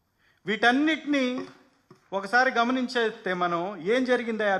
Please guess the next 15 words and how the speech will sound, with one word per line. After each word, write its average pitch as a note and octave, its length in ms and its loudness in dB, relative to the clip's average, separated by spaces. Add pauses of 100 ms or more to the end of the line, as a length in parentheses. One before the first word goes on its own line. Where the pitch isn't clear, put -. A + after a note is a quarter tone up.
పిఎస్సి A3+ 440 -4
అనేది G#3+ 340 -6
ఎంత G#3 260 -8 (160)
ఇంపార్టెంట్ G#3 580 -6
అనేది F#3+ 320 -8
కానీ F3 240 -8
మనం E3 120 -6
ఒక్కసారి F#3 420 -8
కానీ E3 280 -8 (800)
గమనిస్తే, E3+ 600 -4 (1700)
వంద G3 320 -2 (120)
సంవత్సరాల A#3 500 0 (1080)
పిఎస్సి A#3 500 -6 (100)
చరిత్రలో G3+ 540 -6 (360)
ఒక F#3 140 -4